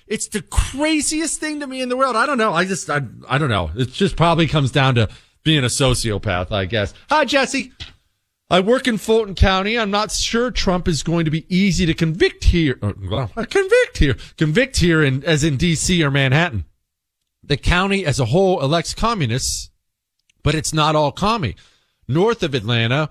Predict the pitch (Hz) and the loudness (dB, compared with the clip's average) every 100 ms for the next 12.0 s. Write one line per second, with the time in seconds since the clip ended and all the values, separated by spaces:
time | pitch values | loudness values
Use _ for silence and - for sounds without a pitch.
0 | - 139 127 131 127 107 131 120 143 151 | -4 -4 -2 0 0 2 0 2 -2 0
1 | 147 139 117 151 143 131 143 151 113 104 | -2 -2 -2 0 0 0 -2 -2 -2 -4
2 | - 175 180 151 127 185 170 139 131 110 | -4 -4 -2 -4 -2 0 2 2 2 0
3 | - _ _ 139 147 131 - 170 180 - | -12 _ _ 0 0 -2 -2 0 0 0
4 | 139 175 165 147 127 156 - 139 135 117 | 0 2 2 0 0 -2 2 2 2 0
5 | - 190 190 180 160 - 180 180 156 185 | -2 0 2 2 0 0 2 2 2 0
6 | 233 160 127 131 123 117 113 117 - - | 2 0 0 2 2 2 0 0 -2 -2
7 | 107 101 - 165 143 90 - _ _ _ | 0 0 2 2 2 0 -6 _ _ _
8 | _ - 165 165 143 131 - 190 202 143 | _ 0 2 2 -2 -8 -2 0 0 0
9 | 147 170 151 131 127 - 139 170 170 160 | 0 0 -2 -4 -2 -2 0 -2 0 0
10 | 165 151 - 160 151 131 - 135 135 117 | 0 -2 -2 -2 -2 -4 0 0 2 0
11 | 135 180 170 143 127 - - 170 143 98 | 2 0 2 -2 0 2 2 4 2 0